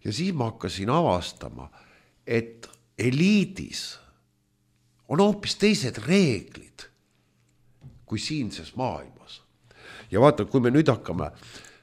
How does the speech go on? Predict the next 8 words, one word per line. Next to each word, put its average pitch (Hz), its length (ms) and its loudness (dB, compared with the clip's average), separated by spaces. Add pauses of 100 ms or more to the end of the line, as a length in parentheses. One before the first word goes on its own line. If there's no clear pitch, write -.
(320)
nad 135 140 0
on 160 80 2
nagu 131 260 0
kaks 185 380 -4
täiesti 123 640 -4
erinevat 95 500 -6
reaalsust. - 720 -4 (640)
Ja 110 140 4